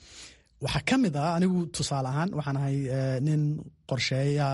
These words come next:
magaalada, magaalooyinka oo la yidhaah city planner ah oo ka shaqeeya dowlad-, dowladaha hoose u shaqeeya. Magaalada Minneapolis dowladdeeda hoosaan u shaqeeya, eh, wakaaladda howlaha guud. Eh, waxyaabahan qabta waxaa ka mid ah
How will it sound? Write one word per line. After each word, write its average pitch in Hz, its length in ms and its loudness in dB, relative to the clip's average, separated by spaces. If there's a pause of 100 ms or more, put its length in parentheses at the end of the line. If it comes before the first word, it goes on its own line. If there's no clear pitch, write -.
magaalada, 135 480 0
magaalooyinka 135 600 0
oo 127 220 -2
la 123 100 -2
yidhaah 123 300 -2
city 151 220 0
planner 135 640 0
ah 151 200 -2 (180)
oo 123 420 -2 (280)
ka 190 120 2
shaqeeya 135 540 -2 (420)
dowlad-, 139 440 0
dowladaha 135 360 0
hoose 135 180 -2
u 147 80 -2
shaqeeya. 117 340 -6
Magaalada 135 300 0
Minneapolis 135 460 0 (100)
dowladdeeda 131 480 -2
hoosaan 127 260 -2
u 135 60 0
shaqeeya, 123 420 -2 (480)
eh, 131 140 -2
wakaaladda 131 420 0
howlaha 135 260 2
guud. 139 280 -4 (540)
Eh, 135 200 -2
waxyaabahan 143 500 2
qabta 135 220 -4
waxaa 127 180 -2
ka 135 120 -6
mid 131 140 -2
ah 127 180 -2